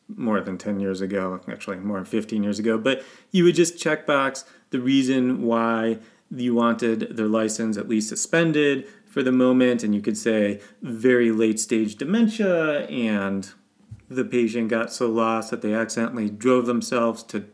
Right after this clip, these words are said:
two cities away from they normally are supposed to be. You've all seen all these type of cases, but my point being is that not every state has this, and I was shocked in Colorado that I can't just fill out a form, fax it in,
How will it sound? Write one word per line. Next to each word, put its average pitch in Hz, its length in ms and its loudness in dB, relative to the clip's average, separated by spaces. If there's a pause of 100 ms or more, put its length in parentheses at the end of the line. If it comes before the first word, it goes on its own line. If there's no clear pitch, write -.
two 143 240 -2
cities 120 360 0
away 113 320 2
from 113 200 -2
they 98 100 -2
normally 110 760 -2
are 104 100 -10
supposed 107 280 -4
to 113 80 -4
be. 117 440 2 (600)
You've 165 240 -2
all 120 400 -2
seen 104 500 -2
all 98 420 -6
these 104 180 -4
type 101 240 -6
of 101 40 -12
cases, 107 300 -6
but 131 180 -2
my 143 120 0
point 143 400 -4
being 113 420 -2 (260)
is 117 160 -6
that 120 340 -2 (140)
not 214 420 -2
every 214 280 2
state 214 320 -2
has 226 200 -2
this, 117 200 -4
and 117 100 -2
I 143 80 0
was 185 160 2
shocked - 640 -6
in 123 180 -4
Colorado 127 640 2
that 98 360 -2
I 110 120 -4
can't 117 480 -6
just 107 320 -2 (240)
fill 127 260 2
out 113 120 2
a 107 40 -2
form, 110 460 -2
fax 107 340 -2
it 110 140 -2
in, 110 340 -2